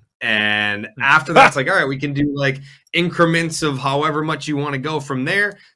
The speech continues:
Speaker 1: But it, it's a starts with a six party. There's probably gonna be, like, three or four teams. And yeah, I, I, I can't say that. So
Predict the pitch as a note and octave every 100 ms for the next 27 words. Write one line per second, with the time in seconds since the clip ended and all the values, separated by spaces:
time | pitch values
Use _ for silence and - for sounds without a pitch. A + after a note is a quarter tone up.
0 | A2+ C3 B2+ B2+ C#3+ C#3+ C#3 C#3 C3 -
1 | - D#3+ D#3+ C#3+ D#3+ D#3 D3+ - D3+ D#3+
2 | D#3+ D#3+ B2 A#2+ C#3 C#3+ C#3 C#3 C#3+ C#3+
3 | C#3 C#3 C#3 C#3 C#3 C3 C3+ C3+ C#3+ D3
4 | C3+ A2 G#2+ G#2+ G#2 A2+ A#2+ - G2 F#2+
5 | A2 G#2+ - G#2 - _ - - - -
6 | F#3+ G3+ - G3 F3+ - - - F#3 E3+